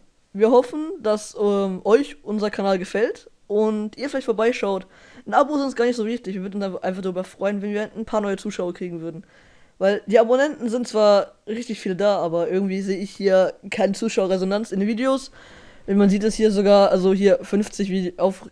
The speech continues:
Aufrufe, dreißig, jetzt wieder dreißig vor drei Tagen hochgeladen, muss ich mir vorstellen. Und ich meine,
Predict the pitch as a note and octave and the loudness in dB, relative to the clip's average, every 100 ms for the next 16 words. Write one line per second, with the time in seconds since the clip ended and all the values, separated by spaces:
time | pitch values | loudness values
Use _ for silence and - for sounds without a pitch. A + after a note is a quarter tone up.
0 | - F#3+ - F3+ F3+ D#3+ E3+ G3 G#3 G#3 | -6 -6 -6 -6 -6 0 4 4 4 0
1 | G#3 G3+ - _ _ _ _ - E3 F#3 | -2 -2 -12 _ _ _ _ -14 -6 -2
2 | F#3+ F3 F#3 G#3 - F3 F#3+ F#3+ G3 A#3 | 0 4 2 2 -4 2 4 6 6 6
3 | A3 A#3 A#3+ F3 F3 F3+ F3+ F3+ G#3+ - | 6 2 0 2 2 2 0 0 -4 -4
4 | D3+ D3 - - - _ - _ _ _ | -8 -10 -20 -20 -20 _ -20 _ _ _
5 | _ - G#3 G3+ G#3 G#3 | _ -6 -2 2 2 0